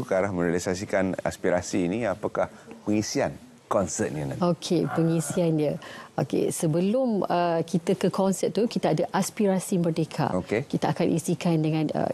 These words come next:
Speaker 2: kan, uh, dunia te-, kan, selalunya kita di luar bandar. Uh, bila, bila ambang merdeka, kita akan pergi ke luar bandar. Tapi kali ini, uh, kita berada di Bandaraya. Warga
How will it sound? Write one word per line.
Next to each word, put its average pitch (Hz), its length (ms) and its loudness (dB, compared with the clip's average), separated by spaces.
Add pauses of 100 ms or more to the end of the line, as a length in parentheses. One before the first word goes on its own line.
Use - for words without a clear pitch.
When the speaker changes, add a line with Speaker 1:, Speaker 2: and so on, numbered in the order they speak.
Speaker 2:
kan, 151 240 0
uh, - 240 0 (240)
dunia 160 240 2
te-, 175 160 0
kan, - 160 -2
selalunya 196 400 2
kita 214 240 2
di 175 160 2
luar 170 320 2
bandar. 160 400 0 (400)
Uh, 147 80 2
bila, 160 240 2
bila 160 320 2 (160)
ambang 175 320 2
merdeka, 190 240 0
kita 175 160 2
akan 165 160 2
pergi 160 240 2
ke 160 80 2
luar 151 160 2
bandar. 147 240 0
Tapi 143 240 -2
kali 180 240 2
ini, 277 160 2 (320)
uh, 160 80 2
kita 175 320 2
berada 175 320 2
di 165 160 2
Bandaraya. 180 560 2
Warga 180 320 0